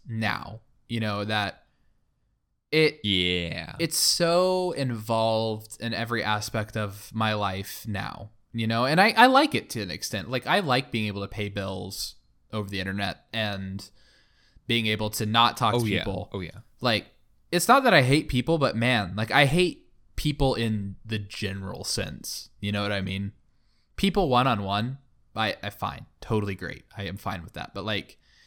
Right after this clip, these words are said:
Speaker 1: people as, like, the general word and the general sense of people, golly, I,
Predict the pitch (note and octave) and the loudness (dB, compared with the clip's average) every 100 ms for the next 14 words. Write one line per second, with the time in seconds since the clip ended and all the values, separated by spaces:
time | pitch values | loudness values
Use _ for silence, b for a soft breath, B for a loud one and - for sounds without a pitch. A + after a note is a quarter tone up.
0 | b - B2 B2 A#2 G#2+ F#2 G#2 G#2 G#2 | b 2 2 2 0 0 0 -2 -2 -6
1 | G2 A2 G#2 G#2+ G#2 G2+ G2 G2+ G2+ G2 | -6 -6 -4 -4 -4 -4 -4 -4 -4 -4
2 | F#2+ F#2 G2+ G#2 G#2 G2 - G#2 G#2 G2 | -6 -6 -6 -4 -4 -6 -6 -6 -6 -6
3 | A#2 A2 B2 A#2+ - G#2 F#2+ G2+ G2 G2 | -4 -4 -4 -6 -4 -2 0 -2 -6 -4
4 | G2+ - | -4 -6